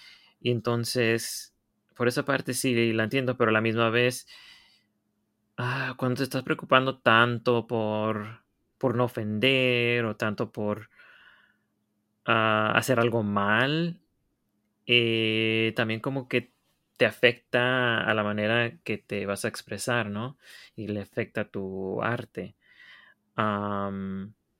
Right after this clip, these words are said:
pero, pues sí, eh, I mean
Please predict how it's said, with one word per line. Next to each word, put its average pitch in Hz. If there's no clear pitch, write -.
pero, 120
pues 127
sí, 151
eh, 120
I 110
mean 113